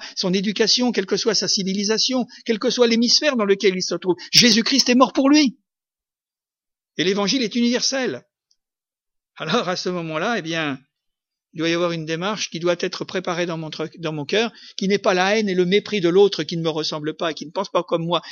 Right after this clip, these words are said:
et d'autant plus qu'il ne croit pas comme moi. Eh bien, la réponse, nous l'avons, et ça, les pharisiens s'étaient exclus, scandalisés que le salut que Jésus, le Messie, leur Messie, allait apporter, que ce Messie devenait,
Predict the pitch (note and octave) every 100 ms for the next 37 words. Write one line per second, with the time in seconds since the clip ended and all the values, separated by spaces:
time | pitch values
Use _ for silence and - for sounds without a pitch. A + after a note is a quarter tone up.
0 | - G3 A3+ D4 C4+ B3+ C4+ C4+ - G3
1 | F3+ D#3 - C4+ - - D#3 D3+ D3+ F#3+
2 | C4+ _ _ _ - C#3 C#3+ B2+ - _
3 | _ _ _ _ C3+ C#3 C3 D#3+ - D3+
4 | F3 D3 C3 B2+ D3+ C3+ C#3 C#3 C#3+ E3+
5 | C3 E3+ - - - E3 C#3+ _ _ _
6 | - - E3 C#3 B2 A#2+ - - _ _
7 | E3 D3 - A#2+ F#3+ A3+ _ - C3+ G3
8 | E3+ D3+ D3 G#3 - F#3 F#3 A3 G#3+ -
9 | F#3+ G#3+ - - F3+ F#3 F3 E3+ - F3
10 | G3+ B3+ _ _ - F3+ E3+ F3+ E3+ E3
11 | A3 F3+ E3 E3 F#3 G#3